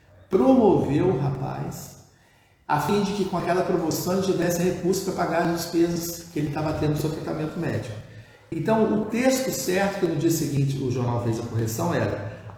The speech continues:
"Antes de viajar, o diretor despediu-se de todos os empregados."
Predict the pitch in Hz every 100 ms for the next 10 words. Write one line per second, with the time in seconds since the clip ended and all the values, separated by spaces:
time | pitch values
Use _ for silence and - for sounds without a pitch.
0 | - 190 214 247 247 - 202 170 165 139
1 | 123 113 113 110 117 135 - - - -
2 | - - _ - 156 151 156 151 135 -
3 | 113 117 131 113 - - - - 127 127
4 | 185 196 - - - 170 147 135 170 202
5 | 208 - - - 170 139 - - - -
6 | - - 117 156 151 - 151 151 151 151
7 | 147 139 143 156 170 151 139 - -